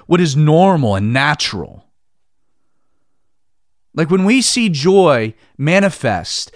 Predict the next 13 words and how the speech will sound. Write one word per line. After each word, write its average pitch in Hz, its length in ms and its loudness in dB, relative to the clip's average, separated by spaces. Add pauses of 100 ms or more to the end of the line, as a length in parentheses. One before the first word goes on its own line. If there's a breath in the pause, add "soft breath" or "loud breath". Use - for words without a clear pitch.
(140 loud breath)
whether 175 220 0
you're 165 160 4
a 160 40 0
Christian 214 540 -2
or 156 120 -4
not, 160 340 0 (140 loud breath)
you 190 160 0
understand 202 600 0
that 180 140 -2
it 214 140 0
is 196 180 -2
bubbling 214 460 0
forth 202 460 0